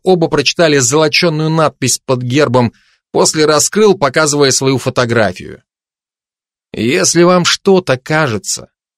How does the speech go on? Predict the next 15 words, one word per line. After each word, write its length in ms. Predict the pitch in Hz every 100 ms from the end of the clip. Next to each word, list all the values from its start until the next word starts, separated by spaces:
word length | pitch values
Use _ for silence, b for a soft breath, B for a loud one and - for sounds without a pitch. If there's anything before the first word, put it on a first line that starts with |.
| -
можете 480 | 131 196 185 185 185
сидеть 380 | 190 170 196
здесь 460 | 135 120 214 190 -
и 40 |
делать, 380 | 127 160 196 175
что 300 | - - 175
душа 380 | 156 156 - 165
пожелает. 800 | - 135 127 135 139 101 - _ _ _ _ _
Хоть 260 | - 196 180
как 200 | 226 190
стая 340 | - 226 226
волков 500 | 220 226 214 156 113
в 140 | - -
морозном 580 | 120 117 143 131 131 123
лесу». 440 | 117 - 101 -